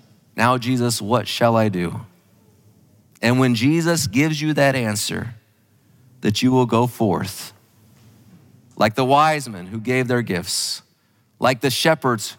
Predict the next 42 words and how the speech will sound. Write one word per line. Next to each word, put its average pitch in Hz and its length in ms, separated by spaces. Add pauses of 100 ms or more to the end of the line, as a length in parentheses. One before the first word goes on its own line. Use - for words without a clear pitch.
who 135 120
witnessed, 107 680 (480)
like 143 220
the 156 80
people 175 340
who 165 140
had 156 140
more, 156 340
who 143 100
gave 147 200
a 147 60
tunic 151 560
or 131 140
food 135 460
to 127 100
those 123 280
who 120 160
did 117 160
not 107 220
have, 92 360 (680)
like 147 240
the 160 140
tax 175 360
collectors 143 480
who, 143 120 (160)
who 165 100
became 160 380
honest, 160 460
like 156 160
the, 151 180 (300)
like 156 240
the 160 100
soldiers 165 760
who, 151 220 (1080)
who 135 140
treated 151 400
people 135 300
differently 110 500
than 101 160
they 98 120
had 98 200
before, 87 520